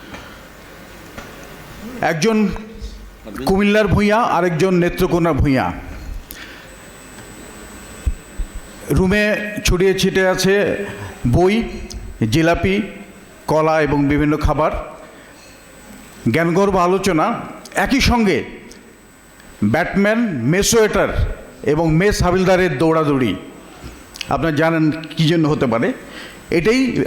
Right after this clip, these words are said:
তার সঙ্গে প্রথম দেখা। এরপরে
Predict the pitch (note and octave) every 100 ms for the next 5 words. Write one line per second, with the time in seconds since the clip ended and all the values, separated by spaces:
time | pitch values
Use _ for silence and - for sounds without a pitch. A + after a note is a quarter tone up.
0 | - - - - C#3 C#3 D3 D3+ D3 D3+
1 | E3+ D#3+ D#3 F3 B3 - - - - -
2 | - - E3+ G#3 - G#3+ G#3+